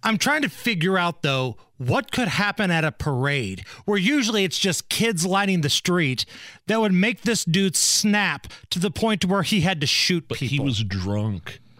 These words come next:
Speaker 2: and I'm sure he was drunk to the point to where he didn't know what he was doing or what was going on. He was out of his mind.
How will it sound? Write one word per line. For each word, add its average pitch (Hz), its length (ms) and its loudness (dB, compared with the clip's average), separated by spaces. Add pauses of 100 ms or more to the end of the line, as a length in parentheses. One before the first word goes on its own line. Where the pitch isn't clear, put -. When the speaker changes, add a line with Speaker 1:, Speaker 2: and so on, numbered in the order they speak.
(120)
Speaker 2:
and 113 140 -6
I'm 117 100 -2
sure 110 280 -2
he 110 120 0
was 98 220 -4
drunk 104 320 -4
to 123 80 -6
the 98 100 -4
point 101 440 -8
to 101 100 -10
where 95 420 -6 (340)
he 117 120 -4
didn't 107 160 -4
know 107 80 -2
what 101 220 -2
he 104 40 0
was 98 180 -2
doing 95 460 -2
or 87 220 -6 (420)
what 101 420 -6
was 92 160 -4
going 95 360 -4
on. 90 260 -2
He 85 60 -4
was 95 140 -4
out 113 120 -2
of 104 80 -4
his 85 140 -6
mind. 87 720 -4